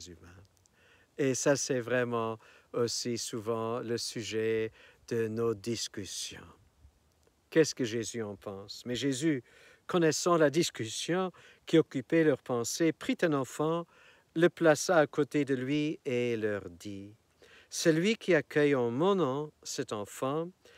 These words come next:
c'est moi qui l'accueille. Et celui qui m'accueille, accueille aussi celui qui m'a envoyé. Et celui d'entre vous qui est le plus petit,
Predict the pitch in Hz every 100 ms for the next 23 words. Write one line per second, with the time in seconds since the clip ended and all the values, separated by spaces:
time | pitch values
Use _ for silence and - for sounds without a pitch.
0 | - _ - - 147 139 139 151 165 165
1 | - 139 117 101 - 123 110 98 95 107
2 | - 120 - 139 131 160 - 143 165 196
3 | - 143 143 160 175 _ - - _ -
4 | 143 - 165 156 131 - 156 156 - 127
5 | 110 113 139 160 - - 113 113 110 -
6 | - 147 151 117 104 98 104 110 _ _
7 | _ - - - - 175 - 180 170 214
8 | 202 170 175 143 190 190 - 160 151 143
9 | _ - 220 - 143 - 139 151